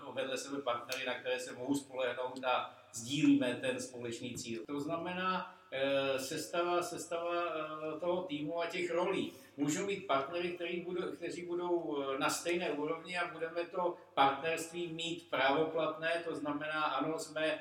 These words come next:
dejme tomu, tři společníci, sdílíme nějaké stejné hodnoty a jdeme, jdeme na to jako tři společníci. Je taky ale možná varianta, že jsem sám lídr, ale postavím si okolo sebe tým, který už ale má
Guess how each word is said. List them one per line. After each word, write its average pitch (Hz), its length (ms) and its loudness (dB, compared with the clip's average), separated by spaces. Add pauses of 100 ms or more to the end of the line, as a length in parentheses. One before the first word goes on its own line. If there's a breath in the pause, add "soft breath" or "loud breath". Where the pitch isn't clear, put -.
(140)
dejme 131 220 0
tomu, 123 240 -4
tři 117 160 -8
společníci, 151 1000 -2 (140)
sdílíme 151 500 0
nějaké 147 580 2 (280)
stejné 143 400 4
hodnoty 143 460 2
a 139 80 6
jdeme, 143 440 4
jdeme 147 280 2
na 143 160 0
to 151 400 0
jako 139 300 0
tři 147 200 -6
společníci. 147 840 -4 (280 loud breath)
Je 139 160 6
taky 160 300 4
ale 160 180 6
možná 156 340 2
varianta, 147 760 4
že 147 120 -2
jsem 151 360 0
sám 151 400 4
lídr, 151 320 0
ale 156 180 2
postavím 156 440 -2
si 156 140 -2
okolo 151 340 -4
sebe 160 400 -2
tým, 147 320 -2 (300 loud breath)
který 160 380 6
už 175 300 0
ale 160 260 4
má 170 260 8